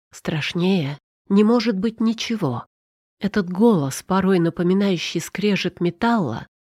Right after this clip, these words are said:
принадлежит человеку, которого шестилетняя Марго любит и одновременно боится до ужаса, до дрожи в коленках, до противных мурашек по спине.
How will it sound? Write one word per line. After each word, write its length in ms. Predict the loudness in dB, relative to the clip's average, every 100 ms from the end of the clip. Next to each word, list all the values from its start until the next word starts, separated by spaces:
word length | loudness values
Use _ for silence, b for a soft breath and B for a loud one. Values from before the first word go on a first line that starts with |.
| _ _
принадлежит 680 | 2 6 6 4 2 2 0
человеку, 640 | -2 -2 0 0 -2 -4
которого 500 | -6 -2 0 2 0
шестилетняя 840 | 0 -4 -2 2 4 2 2 2 2
Марго 540 | 2 0 0 0 0 _ _ _ _ 4
любит 480 | 6 8 6 4
и 20 | 2
одновременно 800 | 4 2 4 2 4 2 2
боится 600 | 2 2 2 0 -4 -6
до 140 | -2 2
ужаса, 680 | 2 2 -2 -8 -10 -12 -14 _ _ -2
до 160 | 0
дрожи 380 | 2 4 2 0
в 80 | -2
коленках, 800 | -2 0 0 0 -4 -10 -12 -18 _ _ _ _
до 160 | -2 -2
противных 720 | 0 -4 -2 0 0 -2 -2
мурашек 600 | 0 0 -2 -6 -8 -8
по 80 | -10
спине. 600 | -8 -2 0 0 -4